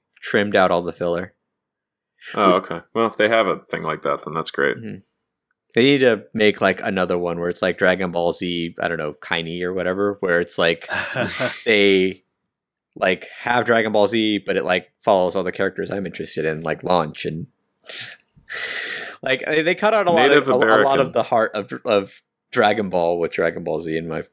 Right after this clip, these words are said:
Speaker 1: opinion. Anyway,
Speaker 2: <laughs>
Speaker 1: uh,
Speaker 2: Native American, do you really think we needed an excuse?
Speaker 1: What?
Speaker 3: <laughs> The next question.
Speaker 2: <laughs>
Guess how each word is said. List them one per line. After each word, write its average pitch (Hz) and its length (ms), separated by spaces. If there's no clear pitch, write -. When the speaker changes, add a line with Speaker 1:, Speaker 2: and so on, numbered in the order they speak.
Speaker 1:
opinion. 80 440
Anyway, 90 300
Speaker 2:
<laughs> - 440
Speaker 1:
uh, 120 180
Speaker 2:
Native 139 280
American, 117 460
do 95 60
you 92 120
really 104 260
think 101 220
we 90 80
needed 85 340
an 78 80
excuse? - 640
Speaker 1:
What? - 280
Speaker 3:
<laughs> - 260
The 127 400
next 110 280
question. - 560
Speaker 2:
<laughs> 101 420